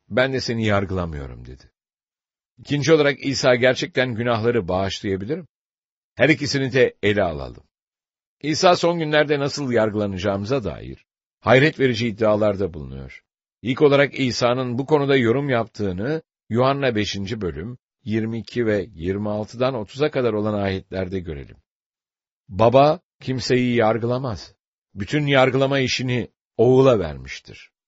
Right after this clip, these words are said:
Çünkü baba kendisinde yaşam olduğu gibi oğula da kendisinde yaşam olma özelliğini verdi. Ona yargılama yetkisini de verdi. Çünkü o insanoğludur." Buna şaşmayın. Mezarda olanların hepsinin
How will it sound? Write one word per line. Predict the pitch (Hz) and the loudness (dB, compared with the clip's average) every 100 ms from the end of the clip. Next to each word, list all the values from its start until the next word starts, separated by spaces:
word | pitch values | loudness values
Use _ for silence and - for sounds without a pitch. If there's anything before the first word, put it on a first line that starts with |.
| _ _ | _ _
Çünkü | 165 175 170 | -2 2 4
baba | 143 131 180 190 _ _ _ _ | 6 6 6 4 _ _ _ _
kendisinde | 131 127 127 - 131 135 | 0 0 0 -4 -2 2
yaşam | 139 123 110 143 143 | 4 4 2 -2 -2
olduğu | 120 107 139 | -4 0 -2
gibi | 170 135 113 85 _ _ _ | -2 -4 -4 -6 _ _ _
oğula | 135 139 156 180 | 4 4 6 6
da | 185 | 4
kendisinde | - 139 139 139 - 139 139 | 0 0 0 -4 -6 -2 2
yaşam | 139 104 101 - 170 185 - | 2 2 -2 2 2 0 0
olma | 143 139 135 170 - | 2 2 2 0 0
özelliğini | 120 101 110 107 107 104 127 120 | -4 -2 -2 -2 -4 -4 -4 -6
verdi. | 73 67 - 60 _ _ _ _ | -8 -14 -18 -20 _ _ _ _
Ona | 110 143 | -4 2
yargılama | 185 160 143 135 143 151 170 170 - _ | 6 6 6 4 2 4 2 2 -2 _
yetkisini | 101 127 - - - 143 143 | -2 -2 0 -6 -2 -2 0
de | 98 | -2
verdi. | 67 67 65 87 | -4 -10 -12 -8
Çünkü | 123 123 127 110 _ _ _ | -8 -2 -2 -2 _ _ _
o | - 139 - | 2 2 2
insanoğludur." | - 110 104 127 104 76 62 50 - _ _ _ _ _ | -4 -6 -4 -6 -6 -10 -12 -20 -20 _ _ _ _ _
Buna | 131 156 | 2 4
şaşmayın. | 170 156 123 104 76 55 _ _ _ | 6 4 2 -4 -6 -14 _ _ _
Mezarda | 101 123 123 139 139 165 | -2 0 4 4 4 0
olanların | 123 131 135 135 139 | 2 2 2 0 -2
hepsinin | 131 165 - 151 139 143 | 0 -2 -2 -4 -4 -6